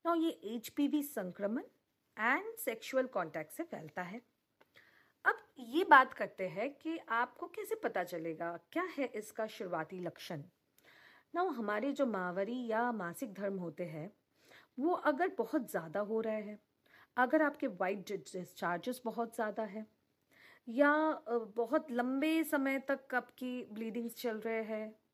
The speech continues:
पीरियड्स के टाइम पे, या जब सेक्सुअल कॉन्टैक्ट हो उस टाइम पे दर्द होना या खून चलना या उसके बाद खून चलना,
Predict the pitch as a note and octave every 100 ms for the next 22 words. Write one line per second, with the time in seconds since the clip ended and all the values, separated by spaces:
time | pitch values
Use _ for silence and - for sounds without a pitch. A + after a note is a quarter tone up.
0 | _ _ _ - G#3+ G3 G#3+ - A3+ A3+
1 | G#3 G3+ G#3 A3 _ - - - - D#4
2 | D#4+ E4 D4+ A#3 - - - D#4+ D4+ F#3+
3 | F#3 F#3 A#3 C4 C#4+ - - - A3 E3
4 | D3 _ _ - - C#4 D4+ - - G3
5 | E3 F3 A#3+ F#3 C#3+ F#3+ A3+ B3+ G#3+ -
6 | F#3 F3+ F3+ F3+ F3+ F3+ F3+ - - A3+
7 | A3+ - F#3+ F3+ F3 E3+ E3+ E3+ E3 -
8 | - G3 F#3+ D3+ - E3+ F3+ A3+ A#3+ -
9 | - A3+ A3 G#3+ G3 F#3+ F#3